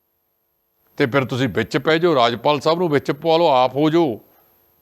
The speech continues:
ਇਹਦਾ ਨਿਪਟਾਰਾ ਕਰ ਲਓ। ਇਹ ਚੀਜ਼ ਲਗਾਤਾਰਤਾ ਦੇ ਵਿੱਚ ਉਲਝਦੀ ਜਾ ਰਹੀ ਹੈ। ਮੇਰਾ ਖਿਆਲ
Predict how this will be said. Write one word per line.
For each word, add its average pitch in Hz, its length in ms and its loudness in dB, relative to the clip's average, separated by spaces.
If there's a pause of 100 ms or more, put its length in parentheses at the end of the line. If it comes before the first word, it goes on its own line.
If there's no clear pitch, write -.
(760)
ਇਹਦਾ 117 180 0
ਨਿਪਟਾਰਾ 107 440 0
ਕਰ 120 220 -4
ਲਓ। 151 240 -10 (760)
ਇਹ 143 140 2
ਚੀਜ਼ 120 300 0
ਲਗਾਤਾਰਤਾ 113 680 2
ਦੇ 104 100 -2
ਵਿੱਚ 95 200 -10
ਉਲਝਦੀ 135 480 -4
ਜਾ 135 180 4
ਰਹੀ 143 300 0
ਹੈ। 175 180 -4 (1200)
ਮੇਰਾ 120 160 4
ਖਿਆਲ 104 420 0